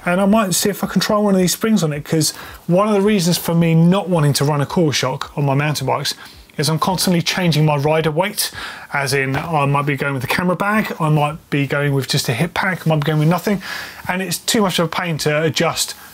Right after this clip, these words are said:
Whereas when I got an air shock, obviously it's super easy to chuck in twenty or thirty pounds and go and hit the trails. So actually,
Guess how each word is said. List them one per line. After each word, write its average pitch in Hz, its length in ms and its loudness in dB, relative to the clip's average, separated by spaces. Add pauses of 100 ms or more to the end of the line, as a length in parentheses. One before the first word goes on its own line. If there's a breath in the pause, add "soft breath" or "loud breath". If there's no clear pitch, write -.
(140 loud breath)
Whereas 143 460 -2
when 160 100 0
I 147 80 0
got 135 120 -4
an 135 60 -4
air 170 140 0
shock, 175 300 -2
obviously 156 400 0
it's - 120 -2
super 175 300 0
easy 151 200 0
to 156 100 -2
chuck - 260 -4
in 147 140 0
twenty 151 220 -4
or 135 80 -2
thirty 143 240 -4
pounds 156 400 0 (360 loud breath)
and 143 260 -2
go 156 100 -2
and 139 80 -4
hit 156 80 -2
the 180 60 -4
trails. 165 380 -2 (480 loud breath)
So - 200 -4
actually, 175 480 0